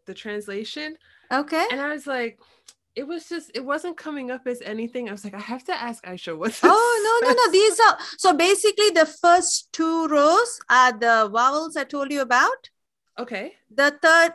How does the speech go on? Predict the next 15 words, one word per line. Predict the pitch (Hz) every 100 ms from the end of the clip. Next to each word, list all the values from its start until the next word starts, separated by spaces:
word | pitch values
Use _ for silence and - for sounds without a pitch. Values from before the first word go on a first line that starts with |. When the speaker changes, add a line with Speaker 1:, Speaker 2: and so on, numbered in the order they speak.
| 240
Speaker 2:
row, | 294 311
the | 285
first | - 294 294
letter, | 269 269
the | 254
one | 269
with | 262
the | 233
three | 277 269
dots, | 247 269 466 - -
that's | 185 254 214 - 285
that | 262
either | 220 247 277 269 262
letter, | 247 226 214 226
that, | 208